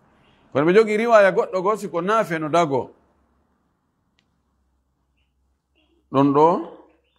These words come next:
amma o almagol worɓe, debbo on almo worɓe ɓen,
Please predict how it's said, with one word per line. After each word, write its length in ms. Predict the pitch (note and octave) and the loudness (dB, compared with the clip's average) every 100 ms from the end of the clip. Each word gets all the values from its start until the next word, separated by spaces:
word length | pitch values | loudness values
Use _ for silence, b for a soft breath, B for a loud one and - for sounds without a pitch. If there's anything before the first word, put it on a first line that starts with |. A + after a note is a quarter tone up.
| _ _ _ _ _ _ _ _ _ _ _ | _ _ _ _ _ _ _ _ _ _ _
amma 640 | C#3+ C#3+ C#3+ C3 A#2 G#2 - _ _ _ _ - | -2 -2 -2 -2 -4 -8 -14 _ _ _ _ -14
o 60 | - | -2
almagol 520 | D3 E3 D3+ C3+ C3+ | 0 2 -2 -2 -2
worɓe, 400 | C3+ F3 E3 A2+ G2 - _ _ _ _ _ _ _ _ _ _ _ _ _ _ _ _ _ _ _ _ _ _ _ _ _ | 0 0 -2 -6 -12 -18 _ _ _ _ _ _ _ _ _ _ _ _ _ _ _ _ _ _ _ _ _ _ _ _ _
debbo 320 | D3 D#3 C#3+ D3 D3 | -2 0 2 0 2
on 40 | |
almo 200 | D#3 D#3 D3 | 0 0 2
worɓe 240 | E3 F3+ F#3+ | 2 0 -2
ɓen, 200 | D3 | -4